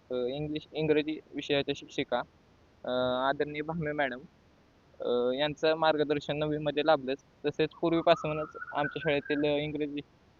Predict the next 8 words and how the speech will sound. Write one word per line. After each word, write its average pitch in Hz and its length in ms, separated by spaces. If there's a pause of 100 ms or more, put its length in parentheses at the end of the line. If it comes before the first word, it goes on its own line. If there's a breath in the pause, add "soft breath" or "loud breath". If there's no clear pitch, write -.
(180)
शिक्षकांचं 143 480
मार्गदर्शन 139 520
लाभलं. 123 300 (960)
तसेच 147 260
मला 147 220
प्रायव्हेट 147 380
क्लासमधील, 143 640 (460)
अ, 117 60